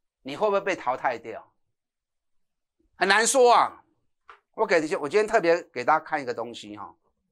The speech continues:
我今天特别给大家看一个东西哈。你知道市场有赢家就有输家，那谁是一定的赢家？券商收手续费，稳赢呀，对不对？政府收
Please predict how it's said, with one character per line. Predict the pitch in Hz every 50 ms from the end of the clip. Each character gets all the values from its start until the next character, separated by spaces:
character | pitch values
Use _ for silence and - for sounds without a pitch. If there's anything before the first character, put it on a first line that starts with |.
| _ _ _ _ _ _ _ _ _ _ _ _ _ _ _ _ _ _ _ -
我 | 131
今 | 143 214
天 | 240 233
特 | 220 185
别 | 190 165
给 | 147 131
大 | 139 139
家 |
看 | 143 143 135 123
一 |
个 | 117 107
东 | 107 107 110 104
西 | 104 95 92
哈。 | 101 82 - _ _ _ _ _ _ _ _ _ _ _ _ _ _ _ _
你 | - -
知 | 190
道 | 277 285
市 | 247 - 285 285
场 | 226 196 175 160
有 | 160 156 175
赢 | 165 165 180
家 | 170 220 196 202
就 | 202 196 139
有 | 127
输 | - - 151 143 139
家， | 131 - 135 123 120 123 - _ _ _ _ _ _ _ _ _ _ _ _ _ _ _
那 | - 262 269
谁 | - - 196 196
是 | 180 - 240 226 -
一 | - 175
定 | - - 233 185 170
的 | 151 139
赢 | 135 139 143 139
家？ | - 156 143 143 147 - _ _ _ _ _ _ _ _ _ _ _ _ _ _ _ _ _ _ _ _ _
券 | - - 262 226 208
商 | - 220 208 208
收 | 202 226 214
手 | 202 - 151 143
续 | 143 160 180 160
费， | 175 165 151
稳 | 170 175 180 185 139
赢 | 127 117
呀， | 104 101 101 104 113 127 127 139
对 | 170 208
不 | 220
对？ | 214 175 160 _ _ _ _ _ _ _ _ _ _ _ _ _ _ _ -
政 | - 302 285 240 202
府 | 170 170 165
收 | 156 - - 226 220 214 214 - _